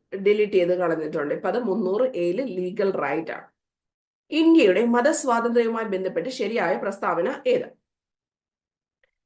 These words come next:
ഇന്ത്യക്ക് ഒരു ഔദ്യോഗിക മതം ഉണ്ട്, ഉണ്ടോ? ഇന്ത്യയുടെ ഒരു മതത്തെയും സ്വാധീനിക്കുന്നില്ല. ഇന്ത്യ എല്ലാ മതങ്ങളെയും ഒരുപോലെ കാണുന്നു. അപ്പൊ ഇവിടെ ഏതായിട്ടാണ് കറക്റ്റ് ആയിട്ട് വരുന്നത്?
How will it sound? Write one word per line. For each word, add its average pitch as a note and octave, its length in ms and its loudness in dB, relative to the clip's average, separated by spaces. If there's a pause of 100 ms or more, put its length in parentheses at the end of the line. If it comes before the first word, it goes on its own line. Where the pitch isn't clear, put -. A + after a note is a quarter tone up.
(240)
ഇന്ത്യക്ക് D4+ 360 0
ഒരു A#3+ 120 6 (100)
ഔദ്യോഗിക G#3+ 540 4
മതം G3 300 0 (140)
ഉണ്ട്, E3 160 -4 (120)
ഉണ്ടോ? C#3+ 220 -8 (460)
ഇന്ത്യയുടെ C4 640 -2
ഒരു B3 160 4
മതത്തെയും A3 580 -2
സ്വാധീനിക്കുന്നില്ല. G3+ 1040 -4 (600)
ഇന്ത്യ B3+ 400 0
എല്ലാ A#3+ 240 2
മതങ്ങളെയും G3 600 2
ഒരുപോലെ G#3 380 2
കാണുന്നു. F3 380 0 (100)
അപ്പൊ G#3+ 120 -6
ഇവിടെ A3 340 0
ഏതായിട്ടാണ് G#3 800 -2
കറക്റ്റ് G3 320 -2
ആയിട്ട് G3 160 -2
വരുന്നത്? F3 420 2